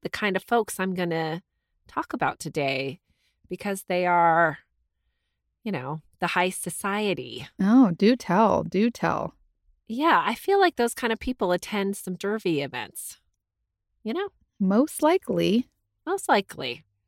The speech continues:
Speaker 1: Okay, well, Louis Nunn was a lawyer that also had a political career that included serving as none other than the governor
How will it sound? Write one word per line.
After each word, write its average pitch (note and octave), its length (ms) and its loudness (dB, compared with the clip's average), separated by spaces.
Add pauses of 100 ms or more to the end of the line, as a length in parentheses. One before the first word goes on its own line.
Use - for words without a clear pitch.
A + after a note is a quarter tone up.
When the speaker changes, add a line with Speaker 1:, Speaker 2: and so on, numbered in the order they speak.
(880)
Speaker 1:
Okay, F#3 320 2
well, E3 640 4 (160)
Louis F3+ 640 4 (640)
Nunn E3 680 -4 (180)
was D#3 360 -2
a D#3 140 -2
lawyer D3+ 720 -2 (460)
that E3 180 2
also F3 320 2
had E3+ 260 0
a D#3 200 -2
political G#3 600 -2
career D#3 680 -4 (480)
that E3+ 200 2
included F#3 680 -2
serving G3+ 720 -2
as D3 600 -6 (180)
none D#3 400 -6
other F3 500 2 (280)
than D#3 280 -6
the D3+ 200 -6 (340)
governor F3 1120 2